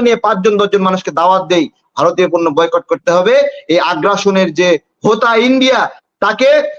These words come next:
এখান থেকে বিদায় করতে হবে, একটা স্বাধীন সার্বভৌম বাংলাদেশের নতুন করে জন্ম নিতে হবে। এবং এটা যদি হয়, আপনারা বলছেন হাসিনাকে, হাসিনাকে যতক্ষণ পর্যন্ত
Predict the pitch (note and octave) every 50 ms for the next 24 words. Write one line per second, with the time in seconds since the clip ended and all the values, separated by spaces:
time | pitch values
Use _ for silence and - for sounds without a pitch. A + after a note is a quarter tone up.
0 | - G3 G3+ G3+ G#3+ G#3 G3+ G#3 G3 F#3 D3+ E3+ A3 C4+ C#4+ C4+ C#4 B3+ A#3 A#3+
1 | - G3+ F#3+ F#3+ F#3+ G#3+ F#3 F#3 F#3 - A3+ B3 B3+ - - - - - - -
2 | G3 G3 G3 G#3 A3 G#3+ G3+ F#3+ - - G3+ G3 G3 G3 F#3+ E3+ F#3 F#3 F#3+ F3+
3 | E3+ E3 E3 F3 F3 E3+ E3+ D#3 - F3+ D#3 D3 E3 F3 A#3 A#3+ A3+ A3 G#3 F#3
4 | D#3 F3+ E3+ D#3+ D#3+ D#3+ E3 D#3+ - D3+ D3+ D3+ D#3 C#3+ A#2 _ _ - _ _
5 | - D3+ D3+ F#3+ F#3+ F#3+ G3 A3+ G#3+ A3 G#3+ A3 - - F3+ G#3+ C4 C#4 B3+ G3+
6 | D3+ - - _ _ - - E3+ - - G#3+ A3 A3 F#3+ A3 A#3+ A#3+ A#3 B3+ A#3+
7 | G#3+ D#3 D3+ - G3 G3+ A3+ G#3+ A3+ A3+ - G#3+ G3+ C#3+ - _ _ _ _ -
8 | - D3+ - - G#3 A3 G#3+ A3+ G3+ G#3+ G#3 G#3+ G#3 - B3 B3+ B3 B3 B3 B3
9 | B3+ B3+ A3+ A#3